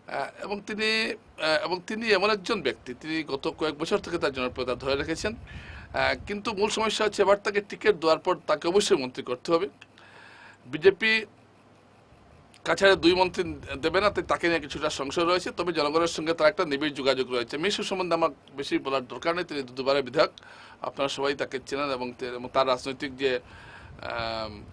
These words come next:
রাজনীতির যে ধারা, সেটার সঙ্গে আপনারা অবগত। তবে কিছু কিছু সংবাদপত্রে বেরিয়েছে বা কিছু সংবাদে শুনেছি যে মিহির সোম নাকি মুখ্যমন্ত্রীকে বলেছেন যে তিনবার, আহ, তিনবার জিতলেও তিনি মন্ত্রীর দাবি করবেন না। আমি অবশ্য,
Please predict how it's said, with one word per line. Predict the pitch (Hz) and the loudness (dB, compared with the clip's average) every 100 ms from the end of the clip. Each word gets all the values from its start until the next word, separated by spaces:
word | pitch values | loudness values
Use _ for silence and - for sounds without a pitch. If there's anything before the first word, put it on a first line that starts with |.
| - | -6
রাজনীতির | 120 131 131 135 | -4 -4 -8 -4
যে | 139 | -2
ধারা, | - 156 120 | 4 6 6
সেটার | - 127 123 | 0 -6 -6
সঙ্গে | 151 135 | -4 0
আপনারা | 123 - 117 | -2 0 -2
অবগত। | 110 123 131 101 - - - - - - - | 0 -2 -4 -6 -18 -20 -20 -20 -20 -4 2
তবে | 403 427 415 - | 6 4 2 -6
কিছু | 208 - | -8 -6
কিছু | 254 247 | -4 -4
সংবাদপত্রে | 214 196 185 196 175 190 | 2 6 6 4 2 4
বেরিয়েছে | 160 175 175 185 | 4 4 4 4
বা | 165 | 4
কিছু | 156 - 190 | 2 0 -6
সংবাদে | 151 147 151 135 135 | 0 2 2 0 -10
শুনেছি | 143 143 156 | -6 -6 -4
যে | 156 | -4
মিহির | 143 156 156 - | -2 -4 -4 -10
সোম | 151 | -6
নাকি | 151 143 | -4 -4
মুখ্যমন্ত্রীকে | 151 131 - 151 139 143 | -6 -8 -4 -4 -4 -4
বলেছেন | 127 147 - 127 - - - - - - | -2 -2 -4 -6 -8 -18 -18 -16 -12 -6
যে | 151 | -6
তিনবার, | - 165 156 165 160 | -6 0 6 6 6
আহ, | 143 135 127 | 4 2 0
তিনবার | 156 156 156 | -2 2 2
জিতলেও | 143 127 151 151 | 0 -4 -4 -2
তিনি | 147 147 | -4 -4
মন্ত্রীর | 131 127 147 | -4 -4 -4
দাবি | 135 131 | -2 -2
করবেন | 135 127 104 | -2 -4 -4
না। | 90 82 - - - - - - - - - - - | -12 -20 -20 -20 -20 -20 -20 -20 -20 -20 -20 -18 -14
আমি | - 156 208 | 0 4 4
অবশ্য, | 220 208 214 202 | 2 4 6 6